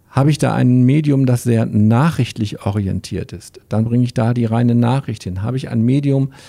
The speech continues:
das eher deutlicher orientiert ist in Richtung Hintergrundgeschichten, äh, oder lange Geschichten oder Analysen, dann muss ich sehen, ähm, dass mein Narrativ da ganz anders aussieht und ich da eher eine Story verkaufe.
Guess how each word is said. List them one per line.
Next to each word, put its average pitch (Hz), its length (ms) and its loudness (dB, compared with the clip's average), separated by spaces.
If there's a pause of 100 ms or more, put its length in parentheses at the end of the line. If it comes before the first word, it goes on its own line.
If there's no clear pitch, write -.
(180)
das 120 200 -2
eher 131 560 0 (180)
deutlicher 127 1000 0 (160)
orientiert 127 560 0
ist 123 140 -4
in 127 100 -2
Richtung 123 380 -2 (160)
Hintergrundgeschichten, 113 1200 0 (760)
äh, 110 220 4
oder 113 520 0
lange 127 340 2
Geschichten 101 500 -4
oder 101 480 -4 (460)
Analysen, 123 720 2 (260)
dann 110 140 -2
muss 139 160 2
ich 139 120 -2
sehen, 135 420 0 (380)
ähm, 127 520 2
dass 123 180 0
mein 123 180 4
Narrativ 127 600 0
da 127 100 0
ganz 110 260 -2
anders 151 460 -2
aussieht 143 420 -4
und 127 80 -4
ich 113 140 -2
da 113 220 -2
eher 117 220 -4
eine 123 120 -2
Story 123 380 0
verkaufe. - 640 -8